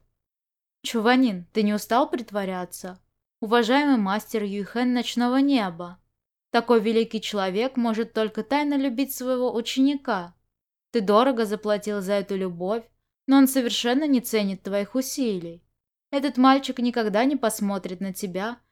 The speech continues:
как на того милого и нежного братишку Ши. Насколько же ты жалок!»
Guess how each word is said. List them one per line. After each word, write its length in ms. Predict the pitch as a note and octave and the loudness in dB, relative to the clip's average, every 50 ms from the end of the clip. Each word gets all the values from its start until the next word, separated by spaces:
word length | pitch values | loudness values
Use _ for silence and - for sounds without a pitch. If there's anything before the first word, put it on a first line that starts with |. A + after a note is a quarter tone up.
| _ _ _ | _ _ _
как 200 | - B3 A#3 A3 | -2 0 2 2
на 100 | A3 A3+ | 0 2
того 260 | A3+ A3+ G#3 G3 G#3+ | 2 0 0 2 0
милого 520 | G#3 G3+ G#3 A#3+ C#4 C#4 B3+ A3 F#3+ G3 F3 | -2 -2 0 0 2 2 0 0 -2 -6 -8
и 140 | - G3+ | -4 -2
нежного 440 | G#3 A3 B3+ C#4 C4+ B3 B3+ B3+ A#3+ A3+ | 0 2 2 2 2 2 0 0 0 -2
братишку 600 | G#3 A3 A3+ A3 - C4 B3+ - - - D4+ C#4 | -2 -2 -4 -2 -2 -4 -6 -4 -4 -6 -2 -2
Ши. 440 | C#4+ - - D#4 A#3+ F#3 E3+ E3+ _ _ _ _ _ _ _ _ _ - | -2 -2 0 -2 -2 -2 -4 -12 _ _ _ _ _ _ _ _ _ 0
Насколько 520 | B3+ B3+ C4 - - D4+ D4 D4 C#4+ C#4 | 0 0 0 4 4 4 6 6 2 2
же 120 | A#3+ C4+ | 2 2
ты 160 | C4+ C#4 D4 C#4+ | 0 0 -2 -2
жалок!» 680 | C4+ D4 D4 B3 G3+ F#3 F3+ F3 E3+ - _ _ _ | 2 4 4 4 4 2 -2 -8 -10 -14 _ _ _